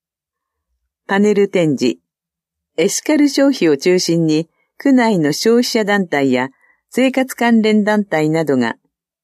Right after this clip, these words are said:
暮らしに役立つ情報を発信します。パネルをヒントにクイズに答えていただいた方には、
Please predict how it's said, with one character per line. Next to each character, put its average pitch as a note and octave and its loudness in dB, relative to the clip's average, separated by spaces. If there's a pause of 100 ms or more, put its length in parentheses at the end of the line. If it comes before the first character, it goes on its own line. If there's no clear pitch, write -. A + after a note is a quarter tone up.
(220)
暮 A#3+ 2
ら C#4+ 2
し C4+ 2
に B3 4
役 A#3+ -2
立 A3 -2
つ - -
情 E3 2
報 E3+ 2
を D3+ 0
発 B2+ -6
信 B2 0
し A#2+ -4
ま A#2+ -2
す。 - -12 (1080)
パ A#3 0
ネ A#3 4
ル F3 2
を E3+ 2
ヒ G3+ 0
ン F#3 -2
ト E3 0
に C#3 0
ク C#4+ 2
イ C#4 4
ズ A#3 0
に G#3 0
答 G#3 0
え G#3 -2
て D3+ 0
い C#3+ -2
た F3 -2
だ F3 -2
い E3+ -2
た E3 -6
方 E3+ -4
に C#3+ 0
は、 B2 -2